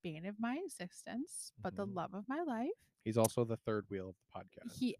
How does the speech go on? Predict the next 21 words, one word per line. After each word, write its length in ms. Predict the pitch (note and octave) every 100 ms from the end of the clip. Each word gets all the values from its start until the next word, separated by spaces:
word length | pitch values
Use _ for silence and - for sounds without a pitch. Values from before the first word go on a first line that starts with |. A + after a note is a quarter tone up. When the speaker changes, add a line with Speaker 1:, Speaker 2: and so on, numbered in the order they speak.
| -
Speaker 1:
absolutely 500 | G#3 G3+ A3 G#3+ C3
is. 140 | F#3
He's 180 | G#3 F#3+
passed 420 | - G#3 G3+ G#3
down, 260 | G#3 F#3+ F#3 F#3
uh, 140 | F#3 - G3
what 140 | F#3+
is 140 | F3+ G3+
supposed 340 | - - G#3 -
to 60 |
be 120 | G3
my 200 | F3 G#3 A#4+
chair, 340 | - F#3 - -
but 100 | G#3 G#3
Speaker 2:
Mm-hmm. 40 |
Speaker 1:
it's 100 | G3
fine. 100 | - -
It's 320 | - _ -
Speaker 2:
Correct. 200 | G2+ E2
Speaker 1:
fine. 60 | - _
Speaker 2:
Yes. 120 | -